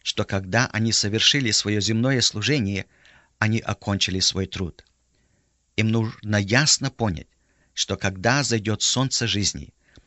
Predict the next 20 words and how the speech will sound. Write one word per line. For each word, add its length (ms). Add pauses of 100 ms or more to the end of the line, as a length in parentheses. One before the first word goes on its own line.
(220)
их 160
самое 560
радостное 640
и 220
плодоносное 760
служение 640 (280)
еще 360
находится 640
впереди 600 (180)
в 100
вечном 500
царстве 540
Господа 640
Иисуса 520
Христа. 480 (1600)
Посреди 720
разочарований 960 (460)
и 100
испытаний 600
жизни 460